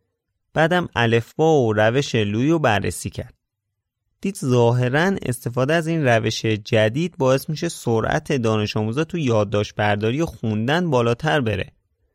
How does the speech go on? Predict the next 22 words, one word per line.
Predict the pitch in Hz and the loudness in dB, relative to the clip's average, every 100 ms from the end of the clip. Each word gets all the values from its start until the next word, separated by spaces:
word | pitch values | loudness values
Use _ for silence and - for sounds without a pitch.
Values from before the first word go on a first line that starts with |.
| _ _ _ - | _ _ _ -6
تحت | 143 151 | -4 -4
تاثیر | 147 117 101 - 113 | -6 -4 -4 -2 -2
قرار | 95 87 87 | 0 0 -2
گرفت. | 90 98 - - _ _ _ - | -6 -10 -16 -20 _ _ _ -4
نظرش | 135 147 160 | 0 0 -2
برگشت. | - 101 95 92 87 - - _ _ _ | 0 2 2 0 -4 -8 -20 _ _ _
رفت | 165 - | -6 -6
پیش | - | -6
مدیر، | 196 165 131 127 180 156 127 | -2 0 2 0 0 0 0
گفت: | 120 165 170 | -2 -6 -6
«ببین، | 185 202 180 | -4 -2 -2
این | 170 | -4
سیستم | 170 - - - 156 170 | -6 -8 -14 -8 -4 -2
بریل | 143 117 123 156 120 113 - _ _ _ _ _ 131 | -2 0 2 4 2 -2 -8 _ _ _ _ _ -6
دیر | 147 196 | -2 0
یا | 185 143 127 | 2 2 2
زود | 127 175 196 | 0 -4 -4
بین | 185 175 175 175 165 | -2 -2 -2 -2 0
جامعه | 131 113 113 151 | 2 2 2 2
نابینا | 151 110 104 107 131 | 2 0 0 0 0
فراگیر | 165 113 101 98 98 107 95 | 0 0 0 0 0 -2 -2
می‌شه. | 82 - - | -6 -10 -14